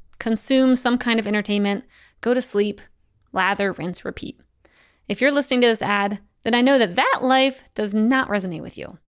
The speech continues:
For the truly disruptive business leader, work doesn't stay at the office, and unwinding doesn't mean watching T V at night every single night.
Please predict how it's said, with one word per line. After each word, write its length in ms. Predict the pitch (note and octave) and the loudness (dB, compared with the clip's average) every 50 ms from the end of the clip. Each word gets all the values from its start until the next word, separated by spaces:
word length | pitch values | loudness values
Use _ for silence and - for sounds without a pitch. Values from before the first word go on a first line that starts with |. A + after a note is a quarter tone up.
| _ _ _ _ _ _ - | _ _ _ _ _ _ -2
For 100 | - B3 | 0 2
the 100 | A#3+ - | 2 0
truly 300 | - - C#4+ C4+ C#4+ C4 | 0 0 0 0 2 0
disruptive 500 | A#3 A3 - - A#3 A#3+ - A#3+ A3+ G3 | 0 -2 0 0 0 0 0 -2 0 2
business 300 | G#3+ G3+ A3 A3 - - | 0 0 0 -2 0 0
leader, 340 | A3 G#3+ G#3+ G#3 G#3+ G#3 - _ _ _ | 2 2 2 0 -2 -4 -8 _ _ _
work 260 | - A#3+ C#4 D4 C4+ - | 0 2 2 2 2 0
doesn't 240 | C4+ B3+ B3 A#3 | 0 0 0 -2
stay 200 | A#3 - - A3 | -4 -4 -4 -4
at 80 | A3 G#3 | -2 -4
the 60 | - | -4
office, 520 | - - F#3 - - - F3 - - - - _ _ | -4 -4 -4 -4 -6 -8 -10 -10 -10 -12 -14 _ _
and 140 | G#3 G#3 - | -6 -4 0
unwinding 640 | - A#3+ B3+ B3+ A#3+ A3+ A3+ A#3 A#3 A#3 A#3 A#3 A3 G#3 - | 2 2 4 4 4 2 2 2 2 2 2 2 0 -2 -2
doesn't 360 | G#3+ G#3+ A3 A3 A#3 A3+ - | -2 0 0 0 -2 -4 -2
mean 280 | G3 G3+ G#3 G#3 G3+ | -2 -2 0 0 0
watching 300 | F3+ F3 F#3 - - G3 F#3+ | 0 -2 -2 -2 -4 -6 -6
T 160 | - G3 G3 | -6 -6 -4
V 120 | - G3 | -2 -2
at 120 | - - F3 | -2 -2 -4
night 260 | F#3 F#3 F3+ F3+ - - | -4 -4 -4 -6 -8 -10
every 220 | F#3+ F3 F3+ F3 E3 | -10 -10 -10 -12 -12
single 200 | - - - D3+ | -12 -12 -10 -10
night. 220 | D#3 - F#2+ | -10 -10 -12